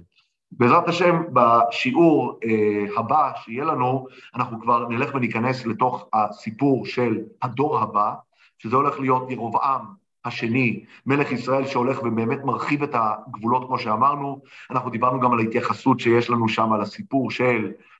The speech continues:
אה, אה, תמה זכות אבות, אנחנו נחזור ונעמיק בדבר הזה. שם יהיה לנו גם איזושהי נגיעה בסיפור של יונה בן אמיתי,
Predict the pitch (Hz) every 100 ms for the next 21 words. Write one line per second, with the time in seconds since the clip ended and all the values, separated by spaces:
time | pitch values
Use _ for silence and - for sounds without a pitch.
0 | _ - 120 107 104 101 107 120 104 123
1 | 127 120 - 117 - 104 165 165 165 107
2 | 101 104 95 117 113 110 107 107 - 113
3 | 107 104 104 107 110 107 135 160 151 156
4 | 156 - _ 135 127 123 123 123 113 113
5 | 101 101 110 104 98 117 113 - 90 123
6 | 110 110 104 104 104 104 104 98 151